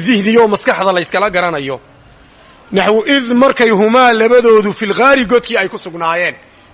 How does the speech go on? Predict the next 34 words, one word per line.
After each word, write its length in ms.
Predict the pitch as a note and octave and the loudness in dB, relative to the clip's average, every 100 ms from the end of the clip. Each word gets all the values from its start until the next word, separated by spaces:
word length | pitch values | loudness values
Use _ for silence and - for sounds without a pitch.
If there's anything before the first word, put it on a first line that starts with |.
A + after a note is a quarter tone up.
| - | -2
Godkaasi 420 | A3 B3+ A3+ G3 | 0 2 0 0
waa 120 | A#3 | -2
godkee? 440 | G3 E3+ - D#3+ C#3+ - - _ _ - - | -2 -4 -4 -6 -6 -12 -20 _ _ -18 0
Waa 200 | A3+ A#3+ | 2 2
god 220 | G3 B3+ | 2 -2
maskaxda 520 | A#3+ A3 C#4 G#3+ A3+ | -2 -2 -2 -2 -2
la 80 | G#3+ | -2
yskala 320 | G3 A3+ C4 | -2 0 0
garanayo 500 | A3+ A#3+ B3+ A#3+ B3 B3+ | 0 0 0 0 0 2
oo 380 | B3 A3 D#3+ - - _ | 2 0 -2 -6 -20 _
nebiga 420 | F#3 A3+ C4 B3 A#3+ | -2 0 0 0 0
iyo 180 | B3 B3 | 0 0
Abibakar 500 | A3+ A3 G#3 - A3+ | 0 -2 -2 -2 -2
ayaa 260 | G#3 G#3+ F#3+ | -4 -4 -4
galay. 280 | D#3+ D#3 D3 _ _ _ _ _ - | -6 -8 -10 _ _ _ _ _ 0
Waa 160 | F#3+ G3 | 2 4
Ghaaru 280 | B3 A#3+ | 4 2
Thawr 260 | G3 A#3 G3+ | 2 0 2
markaa. 440 | F3+ - C3+ C3 - _ _ _ _ _ _ | 0 -2 -2 -2 -6 _ _ _ _ _ _
Maskaxda 420 | A#3 - B3+ A#3 | -6 0 2 2
la 60 | G#3 | 0
yskala 220 | F#3 G3+ | -2 -2
garanayo, 260 | G#3 G3+ A3 | -2 -2 -2
waa 80 | G#3+ | -2
dihni 340 | F#3+ B3 F#3+ | -2 -4 -4
markaa. 280 | F3+ - C#3 - - _ - - - - - - - - | -6 -6 -8 -12 -20 _ -20 -20 -20 -20 -20 -20 -14 0
Ow 200 | B3 B3+ | 4 4
lilcahdi 500 | B3 A3+ B3+ C4 A#3 | 2 2 2 2 0
alxuduuriyi, 760 | A3 - A3 A3+ A3+ C4+ A#3+ | -4 -4 -4 -2 -2 -2 -2
cahdi 400 | F#3+ B3 A#3+ G#3 | -2 0 -2 -4
xuduuriya 640 | D#3 A3 F#3+ C4 C4+ B3 G#3+ | -8 -8 -4 -2 0 0 0
ayay 240 | A3 G#3 | 0 -2
u 100 | G#3+ | -2
sugnaan. 580 | - E3+ E3 D#3+ D#3+ | -6 -6 -2 -2 -2